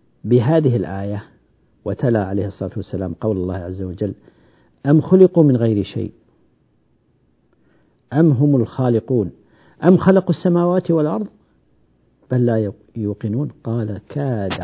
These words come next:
قلبي أن يطير، كاد قلبي أن يطير". تعالى الله، لأن هذه ال-، الآية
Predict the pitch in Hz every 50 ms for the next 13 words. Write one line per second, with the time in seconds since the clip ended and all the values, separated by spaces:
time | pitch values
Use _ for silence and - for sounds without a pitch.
0 | 87 - - - 147 139 113 101 110 135 165 185 - 120 110 98 87 87 - 104
1 | 87 - _ _ _ - _ - - _ _ _ _ _ _ _ _ _ _ _
2 | _ _ _ _ _ _ _ _ _ _ _ _ _ _ _ _ - - 135 131
3 | 107 92 101 - - - 113 104 104 - - - - 113 101 87 - - 98 -
4 | - _ - - 135 117 80 80 - - - - - _ _ _ _ - - -
5 | - - - - _ - 135 165 202 220 208 180 208 214 202 165 160 147 117 95
6 | 85 113 110 101 - 139 123 98 92 98 107